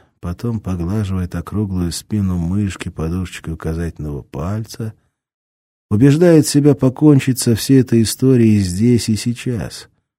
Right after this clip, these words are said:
Уже понятно, что не получится довести жирного экскопа до самоубийства, как он это проделал с миссис Трелани.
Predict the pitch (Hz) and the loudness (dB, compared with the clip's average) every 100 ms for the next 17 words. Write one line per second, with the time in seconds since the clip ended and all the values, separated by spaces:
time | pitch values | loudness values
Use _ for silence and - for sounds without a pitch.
0 | _ - 87 95 - 110 127 123 98 82 | _ -6 -4 -2 2 6 6 4 0 -6
1 | - 78 78 78 82 82 101 117 110 76 | -6 -8 -6 -6 -6 -4 0 0 0 -6
2 | - 67 73 82 78 - 92 82 92 82 | -10 -10 -8 -8 -10 -8 -6 -6 -6 -6
3 | 82 85 80 - - 92 80 78 78 - | -6 -6 -8 -10 -6 -6 -6 -8 -8 -8
4 | 80 87 90 85 101 73 - - - - | -6 -4 -4 0 -2 -2 -10 -12 -12 -10
5 | 73 71 - - 76 80 80 69 - 78 | -10 -10 -12 -8 -8 -6 -8 -8 -8 -8
6 | 73 - 78 - 92 92 67 58 62 - | -8 -10 -12 -10 -8 -8 -8 -10 -14 -18